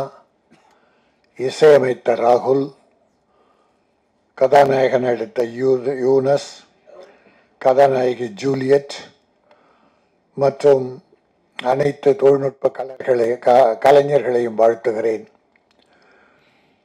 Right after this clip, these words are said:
இது ஒரு வித்தியாசமா, வாழ்த்திட்டு படம் பார்த்துருங்க. சில படம் ட்ரெய்லர் பார்த்துட்டு வாழ்த்துங்கன்றதான் வழக்கம். ஆனா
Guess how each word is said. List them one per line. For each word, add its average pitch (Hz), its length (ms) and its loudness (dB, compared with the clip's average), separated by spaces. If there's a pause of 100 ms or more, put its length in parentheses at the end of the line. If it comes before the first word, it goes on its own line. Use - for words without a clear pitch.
(1700)
இது 156 240 -6
ஒரு 143 160 0
வித்தியாசமா, 147 560 2 (1900)
வாழ்த்திட்டு 180 720 4 (260)
படம் 165 320 4
பார்த்துருங்க. 127 440 2 (1400)
சில 143 320 2 (100)
படம் 165 340 6
ட்ரெய்லர் 175 460 4
பார்த்துட்டு 165 380 4 (100)
வாழ்த்துங்கன்றதான் 151 920 4
வழக்கம். 131 400 4 (1160)
ஆனா 165 200 2